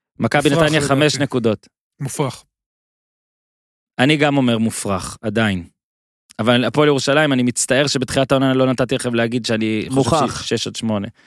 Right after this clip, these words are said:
Speaker 1: הופה, ניר
Speaker 2: הופה.
Speaker 1: שם אותה לפני מכבי נתניה. מה, קרצב יהיה במכבי חיפה? מה יהיה שם? מה אתם
Speaker 2: אני חושב
Speaker 1: מתארים?
Speaker 2: שברגע שטוואמאסי יחזור, הם,
Speaker 1: למה
Speaker 2: אה,
Speaker 1: מכבי
Speaker 2: יראו
Speaker 1: חיפה
Speaker 2: יותר
Speaker 1: לא
Speaker 2: טוב.
Speaker 1: לוקחת את קרצב?
Speaker 2: כסף.
Speaker 1: כסף?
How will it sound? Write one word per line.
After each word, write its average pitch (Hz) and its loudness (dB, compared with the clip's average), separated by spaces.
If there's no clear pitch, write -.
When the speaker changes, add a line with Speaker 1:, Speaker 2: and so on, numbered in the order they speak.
Speaker 1:
הופה, 135 2
ניר 127 2
Speaker 2:
הופה. - -2
Speaker 1:
שם 135 2
אותה 117 0
לפני 127 2
מכבי 117 0
נתניה. 101 -2
מה, 123 2
קרצב 123 0
יהיה 120 2
במכבי 113 0
חיפה? 160 2
מה 131 2
יהיה 117 0
שם? 98 -6
מה 117 2
אתם - 0
Speaker 2:
אני 247 2
חושב 180 0
Speaker 1:
מתארים? 220 4
Speaker 2:
שברגע 202 2
שטוואמאסי 170 -2
יחזור, 180 -2
הם, 156 -6
Speaker 1:
למה 143 4
Speaker 2:
אה, 202 2
Speaker 1:
מכבי 233 2
Speaker 2:
יראו 226 2
Speaker 1:
חיפה 220 2
Speaker 2:
יותר 226 2
Speaker 1:
לא 214 6
Speaker 2:
טוב. 214 2
Speaker 1:
לוקחת 208 -2
את - -10
קרצב? 220 0
Speaker 2:
כסף. - -8
Speaker 1:
כסף? - -6